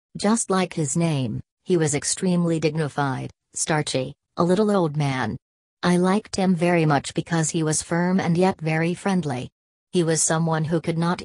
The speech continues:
easily be intimidated. He would fight anyone if he needed to and yet he was not a bully at all. The two of us used to go on fishing expeditions.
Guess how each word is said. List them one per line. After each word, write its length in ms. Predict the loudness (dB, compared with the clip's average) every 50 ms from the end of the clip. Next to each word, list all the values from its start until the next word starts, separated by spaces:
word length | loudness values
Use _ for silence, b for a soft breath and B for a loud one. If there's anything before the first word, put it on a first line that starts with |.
| -4
easily 440 | -4 -4 -2 -2 -2 -2 0 -2 0
be 200 | 0 0 0 0
intimidated. 800 | 0 0 -2 0 0 0 0 2 2 0 -2 -2 -2 -4 -6 -8 -10 _ _ _ _ _ _ _ _
He 100 | 2 4
would 160 | 4 4 2 0
fight 360 | 0 -2 -2 0 -4 -6 -6
anyone 480 | -4 -2 -2 0 0 0 0 0 0 0
if 140 | -2 -2 -2
he 120 | -2 0
needed 440 | 0 0 0 0 0 -2 -4 -6 -6
to 140 | -4 -2 -2
and 160 | 0 0 0
yet 200 | 0 0 0 0
he 140 | -2 -2 0
was 180 | 0 0 0 0
not 180 | 0 0 0
a 60 | 0
bully 380 | -2 0 0 0 0 0 0 -2
at 160 | -2 -2 0
all. 380 | -2 -2 -2 -2 -4 -6 -8 -10 -14 _ _ _ _ _ _ _ _ _ _ _ _
The 140 | -6 -4 -4
two 240 | -4 0 0 2 2
of 100 | 2 2
us 300 | 2 0 0 0 -2 -2
used 300 | 0 0 0 0 0 -2
to 80 | -4 -2
go 200 | 0 0 2 2
on 260 | 2 2 0 0 -2
fishing 440 | 0 0 0 0 0 0 -2 -2 -2 -4
expeditions. 840 | -4 -4 -4 -4 -4 -2 -2 -2 -2 -2 -4 -4 -4 -4 -4 -6